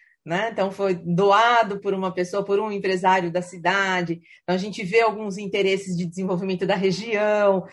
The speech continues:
É, é, é muito interessante a gente olhar esses interesses e como que a, o espaço de justiça serve também a outros interesses, né?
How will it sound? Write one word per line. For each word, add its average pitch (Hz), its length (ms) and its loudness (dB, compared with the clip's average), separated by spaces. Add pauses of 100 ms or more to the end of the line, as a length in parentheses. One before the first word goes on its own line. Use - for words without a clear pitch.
(280)
É, 190 260 2
é, 220 240 -2
é 240 40 0
muito 269 260 -4
interessante 202 640 -2
a - 20 -6
gente 185 300 -8
olhar 214 500 2
esses 202 500 -4 (200)
interesses 220 1080 -2 (240)
e 202 100 -8
como 320 340 2
que 226 420 -10 (220)
a, 156 360 -2
o 214 100 -2
espaço 262 420 0
de 254 140 0
justiça 247 720 -6
serve 262 680 0
também 196 800 -2
a 180 120 2
outros 185 640 0
interesses, 160 840 -4
né? 202 260 -2